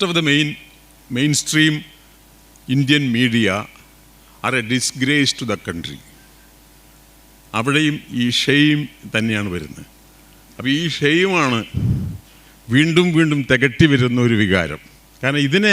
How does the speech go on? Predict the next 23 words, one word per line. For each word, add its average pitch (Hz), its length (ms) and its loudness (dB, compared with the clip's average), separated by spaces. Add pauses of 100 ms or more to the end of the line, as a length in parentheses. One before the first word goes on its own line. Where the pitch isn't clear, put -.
എങ്ങനെ 165 260 2 (380)
ഇല്ലാതാക്കി 139 840 2 (120)
എന്നാണ് 127 300 2
നമ്മൾ 127 360 2
നേടിയ 127 400 2
വലിയൊരു 120 440 0
വിജയം. 95 500 -6 (2250)
അപ്പൊ 110 140 -2
അതിനെ 175 500 0 (1000)
തിരിച്ചു 143 300 2
പിടിച്ച് 156 340 -2
വീണ്ടും 156 580 -2
നാണം 165 560 0 (180)
വേണം. 131 380 0
നാണം 151 400 2
മറയ്ക്കൽ 160 440 0
ആരംഭിച്ചിട്ടാണ് 151 840 -4 (240)
നമ്മൾ 143 200 0
സംസ്കാരം 143 540 2
എന്നൊക്കെ 147 240 -4
പറഞ്ഞ് 131 200 -4
തുടങ്ങിയത്. 107 400 -4 (140)
നാണമില്ലാത്തവൻ 160 960 0